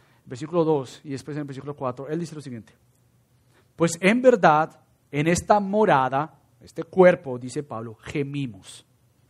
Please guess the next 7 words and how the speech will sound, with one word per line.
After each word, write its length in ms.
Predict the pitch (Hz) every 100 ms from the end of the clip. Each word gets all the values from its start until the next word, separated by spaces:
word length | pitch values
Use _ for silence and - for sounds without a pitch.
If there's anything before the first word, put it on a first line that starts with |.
| _ _ _ _ _ _ - - _
anhelando 920 | 175 180 175 170 160 180 226 262 285 254
ser 340 | - 220 220
vestidos 1040 | 175 180 170 226 - 240 202 156 156 - - _ _ _ _ _
con 180 | 180 165
nuestra 400 | 147 - 165 147
habitación 760 | 143 135 147 - 165 170 208
celestial". 760 | - - 139 127 - - 110